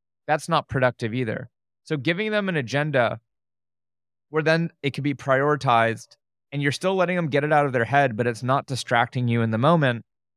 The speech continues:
that's a huge win. So pre-work, agendas, documenting decisions, clear action item, really being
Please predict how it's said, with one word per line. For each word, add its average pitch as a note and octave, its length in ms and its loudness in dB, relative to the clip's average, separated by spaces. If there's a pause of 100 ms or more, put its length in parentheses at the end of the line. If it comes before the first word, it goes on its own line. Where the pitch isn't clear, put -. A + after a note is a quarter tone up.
(160)
that's C#3+ 200 -2
a D#3 40 -6
huge A#2+ 280 -8
win. G#2+ 300 -10 (380)
So D#3 160 -2
pre-work, F3+ 720 0 (200)
agendas, C#3+ 680 -2 (100)
documenting D3 720 0
decisions, B2+ 580 -2
clear C#3+ 280 -2
action A#2 400 -2
item, A2+ 260 -6
really F3 260 4
being D#3+ 380 -2